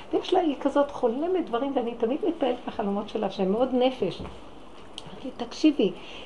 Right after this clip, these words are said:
בליל כיפור הלכתי לישון, ו-, ופתאום באמצע הלילה, לא באמצע הלילה, בסביבות אחת עשרה, אחת, לא יודעת מה היה, אני מרגישה שמעוררים אותי, ולוקחים אותי לבית דין של מעלה."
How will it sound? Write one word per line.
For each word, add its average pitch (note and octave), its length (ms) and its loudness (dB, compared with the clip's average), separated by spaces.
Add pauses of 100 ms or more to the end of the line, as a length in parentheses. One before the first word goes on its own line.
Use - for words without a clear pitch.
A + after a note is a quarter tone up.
(220)
בליל C#4+ 320 2
כיפור C4 260 0
הלכתי B3+ 340 0
לישון, C#4 480 0
ו-, - 320 -6
ופתאום D4 580 -2
באמצע B3+ 400 0
הלילה, A3+ 340 -2 (280)
לא B3 160 4
באמצע F4 400 -2
הלילה, F3+ 280 -4
בסביבות A3+ 500 -2 (1000)
אחת F#3+ 360 -6
עשרה, - 240 -2
אחת, B3+ 520 -2
לא A3 60 2
יודעת - 240 0
מה G#3+ 120 -4
היה, G3 200 0 (560)
אני G3 120 0
מרגישה G#3 300 0
שמעוררים A3+ 600 0
אותי, G#3+ 380 -2 (960)
ולוקחים F#3 600 -2
אותי C#4+ 240 -2
לבית G#3+ 440 2
דין G3 180 0
של F#3+ 200 -4
מעלה." D#3+ 320 -2